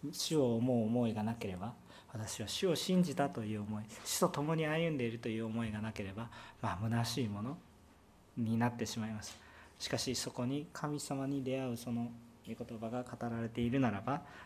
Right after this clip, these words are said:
どうなるんでしょうか？それは本当にその人を慰めていく。その人は最初、「ノーサンキュー」っていうことが多いと思いますよ。ね、私たちがそうであって。でも、私たちはその中においても慰めるもので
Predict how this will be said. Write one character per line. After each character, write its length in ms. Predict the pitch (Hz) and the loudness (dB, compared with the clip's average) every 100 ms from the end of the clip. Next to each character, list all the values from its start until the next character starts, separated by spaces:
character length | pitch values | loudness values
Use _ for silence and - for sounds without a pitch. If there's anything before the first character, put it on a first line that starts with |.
| - | -4
ど 140 | - 117 | 2 4
う 60 | |
な 120 | 110 113 | 4 4
る 100 | 101 | 2
ん 60 | |
で 80 | 98 | 0
し 140 | - | -2
ょ 60 | 98 | -4
う 20 | |
か？ 240 | - 151 165 - - - | -2 -2 -2 -12 -18 -10
そ 140 | - | -6
れ 100 | 98 | -2
は 180 | 110 117 | 0 0
本 280 | - 117 117 | 0 0 0
当 180 | 120 113 | 0 0
に 140 | 143 | 0
そ 140 | - 110 | 0 0
の 80 | 104 | 0
人 220 | - 120 | -2 -4
を 120 | 123 | 0
慰 360 | 104 101 - 104 | 0 0 -2 -4
め 100 | 92 | -4
て 120 | 92 | -8
い 20 | |
く。 20 | - - | -10 -6
そ 140 | - | 2
の 100 | 156 | 6
人 140 | 180 117 | 8 6
は 40 | |
最 140 | - 127 | 6 6
初、 140 | 127 | 8
「ノ 160 | 143 165 | 10 12
ー 40 | |
サ 100 | 180 | 12
ン 80 | 175 | 12
キ 120 | 151 | 10
ュ 40 | 117 | 8
ー」 20 | |
っ 40 | |
て 80 | 107 | 10
い 140 | 120 | 10
う 60 | 123 | 10
こ 100 | 123 | 8
と 120 | 117 | 6
が 60 | 107 | 12
多 140 | 170 | 12
い 60 | 175 | 12
と 80 | 143 | 12
思 160 | 127 | 12
い 60 | 120 | 12
ま 100 | 113 | 8
す 140 | 117 | 4
よ。 100 | 123 - - - - - - - - - - - | -2 -4 -16 -20 -18 -18 -18 -18 -20 -20 -18 -6
ね、 100 | 117 | -2
私 240 | 117 131 120 | 6 8 8
た 100 | 110 | 4
ち 100 | 120 | 4
が 80 | 127 | 6
そ 160 | 135 | 8
う 40 | 104 | 6
で 80 | |
あ 40 | 92 | 4
っ 40 | |
て。 200 | - 87 87 - - - - | -4 -10 -10 -14 -16 -14 -2
で 140 | 110 | 0
も、 260 | 98 107 143 - - - | 0 -2 -4 -10 -12 -6
私 260 | 101 90 | -6 -6
た 100 | - | -8
ち 160 | - 123 | -8 -4
は 100 | 113 | -4
そ 160 | - | -4
の 100 | 98 | -4
中 280 | 92 95 95 | -4 -6 -6
に 100 | 95 | -6
お 80 | 95 | -8
い 20 | |
て 120 | - 143 | -8 -8
も 160 | 131 - - 95 | -8 -12 -10 -6
慰 380 | 90 92 - | -6 -6 -8
め 120 | 92 92 | -8 -8
る 120 | 92 | -8
も 100 | 92 | -8
の 160 | 95 | -8
で 180 | 92 117 | -6 -8